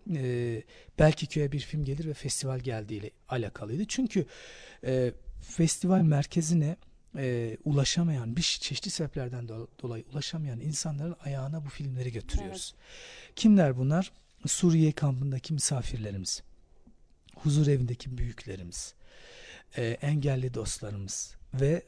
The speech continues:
Speaker 1: e, hastanelerde ağır tedavi gören çocuklar. Aynı zamanda sevgi evlerindeki çocuklar. Şimdi geçen yıl ben bazı gösterimlere bizzat kendim katıldım. Gittim, yerinde izledim.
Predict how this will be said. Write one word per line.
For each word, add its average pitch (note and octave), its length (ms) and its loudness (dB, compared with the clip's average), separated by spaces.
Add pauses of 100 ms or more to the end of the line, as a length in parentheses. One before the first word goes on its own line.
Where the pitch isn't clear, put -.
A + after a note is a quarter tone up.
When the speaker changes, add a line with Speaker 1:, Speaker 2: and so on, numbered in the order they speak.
Speaker 1:
e, B2 280 -2
hastanelerde C#3+ 1120 0
ağır B2+ 220 -2
tedavi B2 480 -8
gören A2+ 380 -10
çocuklar. - 800 -10 (540)
Aynı E3 220 8
zamanda C3+ 680 0
sevgi C#3 440 0
evlerindeki G#2+ 720 -8 (220)
çocuklar. - 540 -12 (340)
Şimdi D#3 500 2 (100)
geçen D#3 300 2
yıl C#3+ 280 0
ben C#3 200 -2
bazı C#3 260 0
gösterimlere B2+ 640 -8
bizzat B2 300 -6
kendim A#2 320 -8
katıldım. A2 600 -12
Gittim, B2+ 320 -8
yerinde A#2 380 -6
izledim. G2+ 360 -8